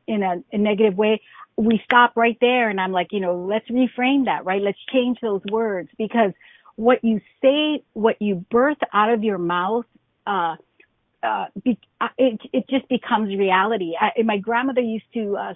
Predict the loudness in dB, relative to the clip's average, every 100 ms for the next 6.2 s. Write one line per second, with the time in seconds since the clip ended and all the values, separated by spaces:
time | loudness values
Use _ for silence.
0 | 0 2 2 0 -2 0 2 6 4 4
1 | 0 0 2 4 2 -2 -2 -2 -2 -2
2 | -2 0 0 0 -2 -2 -2 -2 -4 -12
3 | -14 _ -10 -6 -4 -6 _ 2 4 6
4 | 4 2 0 _ _ -10 -2 2 2 0
5 | -2 -4 -2 -2 0 0 -2 -4 -4 -2
6 | -2